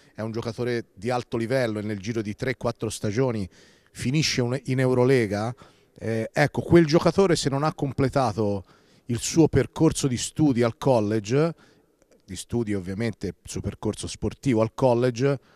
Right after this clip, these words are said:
lo vedi, lo vedi, anche se ha fatto solo tre anni, lo vedi, magari un giocatore del Barcellona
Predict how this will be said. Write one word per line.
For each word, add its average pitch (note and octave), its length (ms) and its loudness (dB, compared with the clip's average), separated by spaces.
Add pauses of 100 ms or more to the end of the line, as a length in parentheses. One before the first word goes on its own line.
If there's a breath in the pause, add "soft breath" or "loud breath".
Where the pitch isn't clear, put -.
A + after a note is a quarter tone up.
(140 soft breath)
lo C3+ 180 4
vedi, B2 400 2 (840 soft breath)
lo A#2+ 120 0
vedi, A2+ 420 0
anche D#3 240 -2
se D#3 120 0
ha - 20 0
fatto D3+ 240 -2
solo D3 220 0
tre C#3 220 0
anni, A2 460 -2 (260 soft breath)
lo B2+ 140 0
vedi, G#2+ 420 2
magari B2+ 280 -2
un E3 60 2
giocatore C#3+ 300 2
del C#3 120 2
Barcellona B2+ 800 0